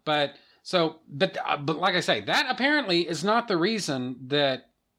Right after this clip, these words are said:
that Marvel bought out Malibu. Basically, the reason that it happened was it was not, uh, common knowledge, apparently,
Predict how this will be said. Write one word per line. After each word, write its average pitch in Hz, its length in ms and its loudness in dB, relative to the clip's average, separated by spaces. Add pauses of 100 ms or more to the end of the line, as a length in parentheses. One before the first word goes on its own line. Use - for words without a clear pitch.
(120)
that 135 260 -2
Marvel 156 400 2
bought 139 260 2
out 131 340 2
Malibu. 131 600 0
Basically, 180 480 0
the 131 100 -2
reason 214 340 0
that 165 140 0
it 131 80 -8
happened 196 500 -2 (840)
was 139 800 0 (1700)
it 156 140 -2
was 165 180 0
not, 185 400 2
uh, 147 160 2
common 180 340 0
knowledge, 180 380 0
apparently, 120 640 -4